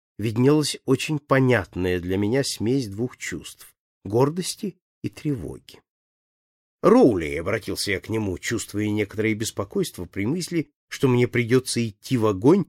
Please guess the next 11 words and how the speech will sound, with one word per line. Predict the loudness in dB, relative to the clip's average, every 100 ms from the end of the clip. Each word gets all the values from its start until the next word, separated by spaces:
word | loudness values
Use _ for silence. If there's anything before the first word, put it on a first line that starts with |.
| _ -4
под | 2
руководством | 2 2 2 4 2 0 -2
такого | 0 0 2 4
неопытного | 6 8 8 6 0 -2 0 0 0
командира, | 0 4 4 4 0 -4 -6 -8 -12 _ _ _
«у | 2
вас, | 4 2 2
э, | 0 2 4 2
все | 2 -2
в | 0
порядке? | -2 -2 -8 -16 -18 -20